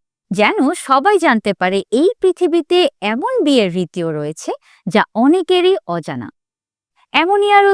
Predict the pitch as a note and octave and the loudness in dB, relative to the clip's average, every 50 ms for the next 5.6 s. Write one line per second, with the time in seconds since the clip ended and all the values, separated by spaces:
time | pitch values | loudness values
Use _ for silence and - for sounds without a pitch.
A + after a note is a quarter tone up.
0 | D#4+ - - F4 F4 - - - B4 G4+ D#4 D#4 - D#4 E4+ E4+ D#4 - - G#3 | 0 0 -2 -4 -4 -4 -2 -2 0 2 2 2 2 2 2 0 0 0 2 2
1 | G#3+ G3+ F3 - - - C4 D#4+ - _ _ - E4 E4+ D#4 - E4 D#4+ - - | 2 2 0 -6 -6 -6 -6 -6 -6 _ _ -4 -4 -4 -4 -4 -4 -4 -4 -6
2 | - - G#4 - _ _ - A4 G#4 F4+ F#4 F4+ D4+ F4+ F#4 F#4 C4+ E4 E4+ - | -4 -4 -4 -4 _ _ 0 2 4 4 4 4 4 2 2 2 0 -2 -4 -4
3 | _ - E4+ D#4+ - G3+ G3 G3 G3 F3 F#3 F#3+ F#3 - - D#4 F4+ F4+ - A4+ | _ -2 -2 0 0 -2 -2 -2 -2 -2 -4 -4 -4 -4 -2 0 0 0 0 -2
4 | A4 G4 E4+ C#4+ A#3 A#3 G#3 F#3 - G#3+ F3+ E3+ D#3+ D#3+ E3+ - - A4+ - - | 0 2 2 4 4 4 2 2 0 -2 -2 -2 -4 -6 -6 -6 -6 -2 -2 -2
5 | G#3+ - - - F#3+ E3+ D#3 - _ D3+ C#3+ C3+ | -4 -4 -2 -2 -2 -2 -2 -4 _ -6 -6 -6